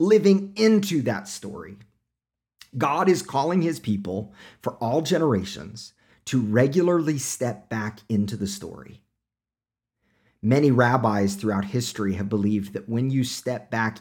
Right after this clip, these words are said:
into the Passover story, it is just as if you were there in the first place. As Christians, we affirm that in Jesus, there is a new Exodus, not only from Egypt,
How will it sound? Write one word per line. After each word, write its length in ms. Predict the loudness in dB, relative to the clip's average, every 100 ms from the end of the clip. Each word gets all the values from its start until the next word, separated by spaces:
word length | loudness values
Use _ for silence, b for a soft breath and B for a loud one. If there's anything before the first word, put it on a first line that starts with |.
| -2
into 340 | -2 0 -2
the 120 | -4
Passover 540 | -4 -4 -4 -4 -6 -6
story, 540 | -8 -12 -12 -12 -16 _ _ _ _ _ _ _ _
it 120 | -2 2
is 240 | 2 0
just 560 | -8 -4 -2 -4 -8 -8
as 220 | -6 -2
if 240 | -2 -2 -4
you 80 |
were 160 | -4 -4
there 580 | -2 0 2 0 -6 -12 -4
in 120 | -4
the 80 | -4
first 360 | -12 -14 -14
place. 440 | -18 -20 -20 -20 _ _ _ _ _ _ _ _ _ _ _ _ _ _ _ _ _ _ -4
As 160 | -4 2
Christians, 600 | 2 2 0 0 -2 -2
we 140 | -2
affirm 440 | -2 -4 -4 -2
that 260 | -2 -4 -6
in 200 | -2 0
Jesus, 580 | 0 -2 0 0 -2 -8
there 300 | -4 -2 -2
is 280 | -2 -4 -4 -4
a 160 | -2
new 400 | 0 2 2 0
Exodus, 640 | -4 -10 -10 -16 -16 -20 _ _ _ _ _ _ _ _ _ -2
not 180 | 2 4
only 260 | 4 4
from 240 | 2 0 -2
Egypt, 540 | 0 2 0 -4 -14